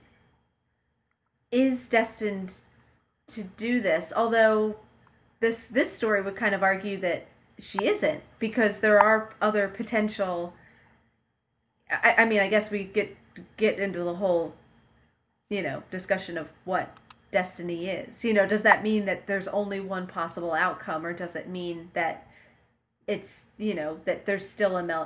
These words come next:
an element of her having to choose it? Because this would seemingly suggest that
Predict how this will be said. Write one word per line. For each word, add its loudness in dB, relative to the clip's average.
an -6
element -4
of -4
her -2
having -6
to -18
choose -2
it? -8
Because -4
this -2
would -4
seemingly -2
suggest -6
that -4